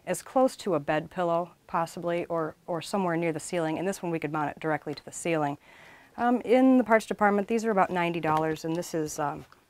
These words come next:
um, you know, something that quite honestly is priceless. Now that we have C O two detectors in both of our sleeping areas, the next thing we wanna check is our L P leak detector.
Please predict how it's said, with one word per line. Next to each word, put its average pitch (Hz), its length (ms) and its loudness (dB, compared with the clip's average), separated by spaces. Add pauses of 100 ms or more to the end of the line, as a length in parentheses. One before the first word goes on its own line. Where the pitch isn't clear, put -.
(520)
um, 165 540 -2 (440)
you 190 60 -8
know, 170 80 0
something 170 320 -2
that - 140 -6
quite 170 180 -4
honestly 160 340 -4
is 147 120 -8
priceless. 151 560 -4 (420)
Now 214 140 6
that 294 80 2
we 302 120 6
have 285 120 4
C - 160 0
O 240 80 4
two 240 140 -4
detectors 190 480 -2
in 156 120 -4
both 160 240 0
of 190 80 -2
our 214 80 4
sleeping 185 400 -4
areas, 147 460 -4
the 185 80 0
next 233 200 4
thing 285 180 6
we 247 60 6
wanna 196 180 6
check 180 320 2
is 165 80 -2
our 156 100 2
L 185 160 4
P 247 140 -4
leak 170 180 0
detector. 233 480 -2